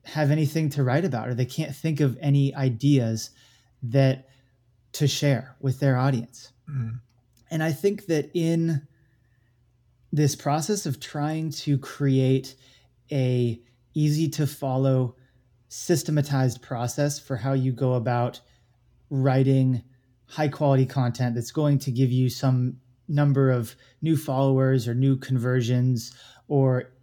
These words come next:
Speaker 1: i-, increase sales to your business, you know, take a cold lead and move 'em to a hot lead, right? That's what it's all about with these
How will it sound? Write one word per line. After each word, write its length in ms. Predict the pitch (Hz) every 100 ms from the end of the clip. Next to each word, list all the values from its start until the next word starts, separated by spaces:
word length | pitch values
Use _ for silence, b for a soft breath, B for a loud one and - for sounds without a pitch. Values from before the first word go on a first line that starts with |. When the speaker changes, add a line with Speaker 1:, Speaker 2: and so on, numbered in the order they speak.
| -
Speaker 1:
i-, 40 |
increase 680 | - - 175 160 143 151 135
sales 580 | - 139 131 127 120 - b b
to 120 | - 139
your 120 | 131
business, 500 | 120 120 120 120 -
you 80 | 117
know, 60 |
take 260 | - 139 135
a 80 | 123
cold 340 | - 139 131
lead 320 | 131 131 131
and 160 | 127 123
move 240 | 123 127 120
'em 120 | 123
to 280 | - 131 123
a 160 | 117 B B B
hot 280 | - 127 135
lead, 240 | 131 123
right? 260 | 127 127 120
That's 200 | 160 -
what 100 | 160
it's 120 | 135
all 140 | 139
about 420 | 127 123 120 120 b b b b
with 200 | 131 -
these 240 | 127 113